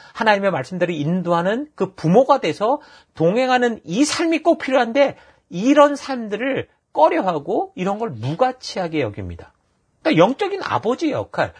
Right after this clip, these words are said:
부모의 역할을 잘 못한다니까요. 그러니까 함께 한 교회에서 하나님이신 법도 교회 비전에 한 몸으로 하나 돼서 이 뜻에 하나가 돼서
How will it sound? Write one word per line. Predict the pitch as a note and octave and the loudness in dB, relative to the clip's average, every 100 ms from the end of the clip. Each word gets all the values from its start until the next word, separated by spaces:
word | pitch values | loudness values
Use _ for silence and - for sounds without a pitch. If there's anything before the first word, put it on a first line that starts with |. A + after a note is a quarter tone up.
| - | -8
부모의 | F#3+ C4 E4+ | -2 0 0
역할을 | D#3 - D#3 D3+ | 0 -2 -4 -6
잘 | B2 | -6
못한다니까요. | G2 C3 - C#3+ F#2+ F2 - C3+ - _ _ _ | -4 -4 -4 -6 -6 -8 -16 -20 -20 _ _ _
그러니까 | A3+ | -2
함께 | D4 C#4 | 0 0
한 | C4 C4 | 0 0
교회에서 | F#3+ G3 F#3+ F#3 B3+ D4+ - - | 0 2 2 4 2 0 -8 -4
하나님이신 | A#3+ A3+ G#3+ G#3+ | 0 0 0 -4
법도 | F3 E3 - A#3 C#4 - - - | -2 -2 0 0 0 -4 -20 -8
교회 | F3 G#3 G#3+ | 0 4 4
비전에 | E3+ D#3+ F3 F#3+ D4 - | 2 -2 0 0 -2 -4
한 | - - F4+ | -8 -4 0
몸으로 | D#4+ C4+ A#3+ A#3+ | 2 2 2 0
하나 | B3 A#3+ | 2 0
돼서 | E3+ G#2 A#2+ - _ _ _ | 0 -2 -2 -4 _ _ _
이 | A#3 C#4 | 0 0
뜻에 | D#4 C4 | 0 -2
하나가 | A3 A#3+ A3+ | -2 0 0
돼서 | E3+ A2 F#3+ F3+ | 0 0 2 2